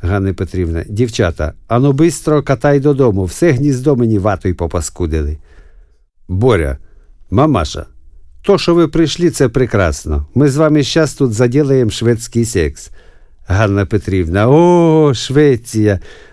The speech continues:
Ганна Петрівна заводить очі наверх і падає, знепритомнівши. Павіан Боря хтиво кричить. Входить Гаврила, орангутанг-збочинець.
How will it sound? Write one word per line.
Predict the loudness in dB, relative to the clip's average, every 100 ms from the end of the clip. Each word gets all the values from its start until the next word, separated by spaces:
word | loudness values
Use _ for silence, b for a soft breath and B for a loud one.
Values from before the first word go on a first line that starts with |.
| B
Ганна | 2 2 2 0
Петрівна | -2 0 0 2 0
заводить | 0 0 0 0 0
очі | 0 0 0
наверх | 0 0 -2 -4
і |
падає, | -2 -2 0 0 0
знепритомнівши. | 0 -2 -4 -4 -2 -2 -4 -4 -6
Павіан | -4 -2 2 2 2
Боря | 2 2 0
хтиво | -4 -4 -2 -2
кричить. | -2 -4 -2 -4 -6 b b b b b b
Входить | -10 -2 0 2 2
Гаврила, | 2 2 0 0 0
орангутанг-збочинець. | -2 -2 -2 0 -2 0 -2 -2 -2 -2 -6 -6 -8